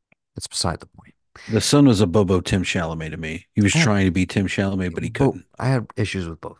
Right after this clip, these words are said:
Speaker 1: But anyways, at one point, the brother is like, "Why do you care so much about that stupid show?" And we're s-, meant to have this moment that, again, I felt like was pitched directly at me to, like, get me to cry, basically, where she's like, "They're, they're,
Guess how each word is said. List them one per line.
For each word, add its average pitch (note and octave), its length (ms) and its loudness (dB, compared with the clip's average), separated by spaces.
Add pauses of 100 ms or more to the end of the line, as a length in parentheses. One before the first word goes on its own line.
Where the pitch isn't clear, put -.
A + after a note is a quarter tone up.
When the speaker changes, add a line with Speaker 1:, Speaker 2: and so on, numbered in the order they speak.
Speaker 1:
But G#2+ 180 -2
anyways, F2+ 420 0
at A#2 120 -2
one D#3 240 0
point, A2+ 360 -4 (260)
the G#2 80 -4
brother G2 340 -2
is F#2 140 -10
like, F2+ 160 -14 (240)
"Why - 160 -2
do D3 60 0
you C#3 80 -2
care D#3+ 280 4
so C#3+ 140 0
much C#3 160 2
about C3 180 -2
that C3+ 160 0
stupid C3 420 -4
show?" G#2+ 460 -4 (540)
And A2 160 -4
we're G#2+ 80 -2
s-, - 100 -8 (300)
meant C#3 320 0
to D3 80 0
have A#2 200 0
this G#2+ 180 -4
moment F#2+ 340 -6
that, F#2 220 -6
again, A#2 520 0
I A#2+ 140 0
felt A#2 200 -2
like F#2 120 -8
was F#2+ 100 -12
pitched - 320 -6
directly F#2+ 480 -2
at E2+ 200 -4
me F2 120 -6
to, - 140 -10
like, E2 180 -10
get - 240 -4
me F2 340 -6
to - 140 -12
cry, F#2+ 520 -14 (200)
basically, D#2+ 440 -10
where D#2+ 120 -14
she's E2 240 -12
like, E2+ 180 -14 (1300)
"They're, F#2+ 180 -4 (520)
they're, E2 200 -4